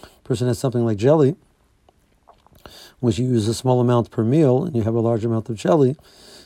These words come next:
so, or a person has a large amount of esrogim, more than enough to make, so that's the definition of three meals worth for jelly would be the amount that you smear in, in bread and three meals worth,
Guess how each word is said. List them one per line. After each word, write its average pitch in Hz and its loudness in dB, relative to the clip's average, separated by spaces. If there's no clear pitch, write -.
so, 120 0
or 135 0
a 104 2
person 113 -4
has 104 -2
a 113 -2
large 117 0
amount 117 -4
of 104 -8
esrogim, 131 0
more 120 2
than 120 0
enough 117 -2
to - -10
make, 113 -2
so - -14
that's 127 -2
the 143 -6
definition 117 -2
of 113 -2
three 147 -4
meals 135 2
worth 123 2
for - -6
jelly 139 2
would 123 0
be 127 0
the 135 -6
amount 127 -2
that - -6
you 120 -2
smear 127 0
in, 120 -2
in 120 -2
bread 117 -2
and 113 -4
three 123 -2
meals 123 0
worth, 127 -8